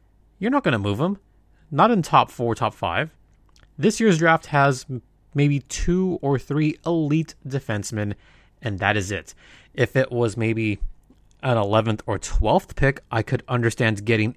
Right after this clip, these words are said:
a defenseman to move them. But when you have a guaranteed top four pick and a guaranteed top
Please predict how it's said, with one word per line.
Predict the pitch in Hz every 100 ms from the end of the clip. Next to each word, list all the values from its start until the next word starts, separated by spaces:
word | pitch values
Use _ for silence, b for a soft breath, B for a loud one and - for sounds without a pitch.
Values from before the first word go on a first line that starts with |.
| -
a | 120
defenseman | 107 - 113 98 117 98 -
to | 101
move | 98 95 92
them. | 127 165 b b b b b _ _
But | - 107 104 _ _ _ _ _ -
when | 143 135
you | 156
have | 180 160 139
a | 107
guaranteed | 92 101 139 139 143 127
top | - 117
four | - 131 120
pick | - 127 127 131
and | 113
a | 98
guaranteed | 104 110 131 123 - 110 139 b b b b _
top | - 120 -